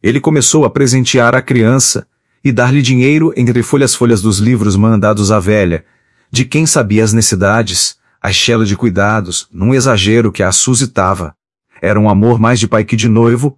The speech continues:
um amor sem desejo de carne, espiritual e enorme. Ela foi ao pouco o acostumando-se, vendo nele o protetor, menos o apaixonado. Certa vez, ao entrar na aula,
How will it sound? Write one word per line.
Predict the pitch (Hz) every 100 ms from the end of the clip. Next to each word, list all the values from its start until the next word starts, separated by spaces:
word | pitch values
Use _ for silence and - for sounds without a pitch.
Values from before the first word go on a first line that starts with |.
| _ -
um | 123
amor | 107 113
sem | - 131
desejo | 127 117 123
de | 113 104
carne, | 120 107 95 80 -
espiritual | 113 - 117 113 120 127 143
e |
enorme. | 117 107 101 90 78 _ _ _ _ -
Ela | 117
foi | 117 147
ao | 139
pouco | 107 120 131 143
o | 117
acostumando-se, | 113 131 - 113 113 104 - 80 _ _
vendo | 101 120 143 123
nele | 135 135 160 147 131
o | 127
protetor, | 143 135 139 - 90 73 - _ -
menos | 170 190
o | 160
apaixonado. | - 151 - 143 98 76 67 - _ _ _ _ _
Certa | - - 165 135 127
vez, | 135 156
ao | 131 123
entrar | 107 110 110
na | 110
aula, | 104 107 92 78